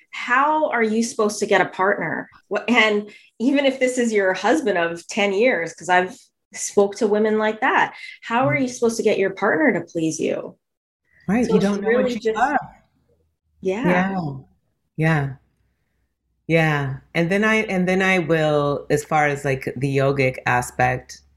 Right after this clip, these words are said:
Speaker 2: I bring in some womb breathing. So I literally have them do, you know, the yoni mudra, and there's different yoni mudras, but the one that, um, I love is this one if you're watching on YouTube,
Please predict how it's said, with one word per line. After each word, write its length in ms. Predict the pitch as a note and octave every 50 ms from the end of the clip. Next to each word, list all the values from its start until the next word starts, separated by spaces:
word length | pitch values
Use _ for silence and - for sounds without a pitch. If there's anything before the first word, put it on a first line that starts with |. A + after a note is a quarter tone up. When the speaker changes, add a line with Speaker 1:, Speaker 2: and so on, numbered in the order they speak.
| _ _ _ _ _ - -
Speaker 2:
I 80 | C#3
bring 280 | C3+ C3+ D3 C#3+ C#3+ C#3+
in 160 | C#3+ C#3 C3
some 460 | C3+ - C3 B2+ B2+ B2+ C3 - - -
womb 300 | B2+ C3 C#3 C#3 C3+ C3+
breathing. 560 | B2 B2+ B2+ B2 A#2+ B2 A#2+ A#2+ A#2 A#2+ C3
So 160 | C3 - C#3+
I 100 | C3 B2+
literally 380 | C3 C3+ C#3 C#3 C#3+ C#3 C3+ B2+
have 220 | B2+ B2+ B2 A#2
them 180 | B2+ B2+ B2 A#2+
do, 520 | A#2 B2+ B2+ B2+ B2 B2 A#2+ A#2+ A#2+ A#2+ -
you 100 | - C3
know, 380 | B2+ B2 A#2+ A#2+ A#2 B2 B2 - -
the 100 | B2 B2
yoni 260 | B2 B2+ B2+ B2+ B2
mudra, 600 | A#2+ A#2+ A#2+ A#2 A#2 - A#2 B2 B2 C3+ D3+ D#3 - -
and 100 | - D#3
there's 120 | E3 D#3+ -
different 320 | - E3+ - F3+ - -
yoni 220 | C3 B2+ A#2+ A#2
mudras, 600 | A2+ A2+ A2+ A2 - A2+ A2+ A#2 B2+ C#3+ - - - - - - - - - - - -
but 140 | - B2 B2+
the 100 | C#3 C3+
one 380 | C3 C3+ C#3 C#3 C#3 C#3 C#3
that, 500 | C3 C3+ B2 B2 A#2+ A#2 A#2 A#2 - - -
um, 380 | A#2 A#2 A#2+ A#2+ A#2 A#2 G#2+ - -
I 100 | B2 B2
love 260 | A#2+ A#2 A2+ A2+ A2+
is 320 | A#2 A2+ - - - - _ _ _ _ -
this 220 | A#2 B2 - -
one 160 | - A2+ A2+ A#2
if 140 | A#2 -
you're 100 | A#2+ B2
watching 300 | A#2+ A2+ A2 - - A#2
on 120 | A2+ A2+ A2+
YouTube, 460 | A2 G#2+ - - A#2+ A2+ A#2+ C#3+ E3